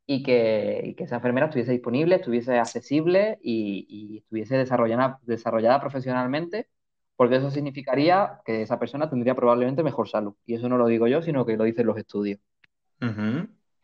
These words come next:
Speaker 1: Y por último, pues un poquillo tirando palo personal, pues si yo hablase con Floren y, y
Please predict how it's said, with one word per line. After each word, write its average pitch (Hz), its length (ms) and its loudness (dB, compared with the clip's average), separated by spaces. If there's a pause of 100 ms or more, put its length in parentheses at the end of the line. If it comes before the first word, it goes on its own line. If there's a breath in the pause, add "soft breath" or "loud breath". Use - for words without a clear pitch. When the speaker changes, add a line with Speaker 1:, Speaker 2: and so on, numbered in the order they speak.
(160)
Speaker 1:
Y 123 100 2
por 127 160 6
último, 170 420 2
pues 107 300 2
un 107 100 -8
poquillo 113 640 0
tirando 120 400 0
palo 120 260 4
personal, 131 680 -2 (360)
pues 123 200 2
si 120 140 -2
yo 123 80 6
hablase 135 320 2
con 135 400 2
Floren 143 560 0 (200)
y, 113 720 -14
y 107 40 -20